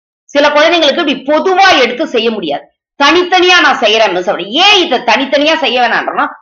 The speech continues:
ஒவ்வொன்றுலயும் cancellation வரும். அப்போ உனக்கு வந்து அது இதா இருக்கும். இல்லாட்டி பைய வந்து மட்டும் substitute பண்ணாத, பைய அப்படியே வச்சு செய்யுங்க. சரியாடா கண்ணா? புரியுதா?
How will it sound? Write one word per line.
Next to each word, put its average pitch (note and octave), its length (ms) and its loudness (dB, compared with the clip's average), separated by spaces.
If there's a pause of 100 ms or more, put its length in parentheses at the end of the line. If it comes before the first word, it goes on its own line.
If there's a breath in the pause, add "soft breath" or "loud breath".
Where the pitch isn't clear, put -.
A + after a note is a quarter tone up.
(200)
ஒவ்வொன்றுலயும் F4 840 0
cancellation C4 720 -2
வரும். C#3+ 220 -16 (400 loud breath)
அப்போ E4 240 0
உனக்கு D#4 200 2
வந்து D#4 200 2
அது B3 220 0
இதா A#3 140 2
இருக்கும். A3 200 0
இல்லாட்டி G4+ 340 0
பைய F#4+ 340 2
வந்து E4+ 220 2
மட்டும் D#4 260 -2
substitute C#4 400 -4
பண்ணாத, D#3 340 -2
பைய C#4+ 320 2
அப்படியே B3+ 380 0
வச்சு - 400 -4
செய்யுங்க. - 240 -16 (580)
சரியாடா C4 340 2
கண்ணா? F3 400 -4 (760)
புரியுதா? G#3+ 540 0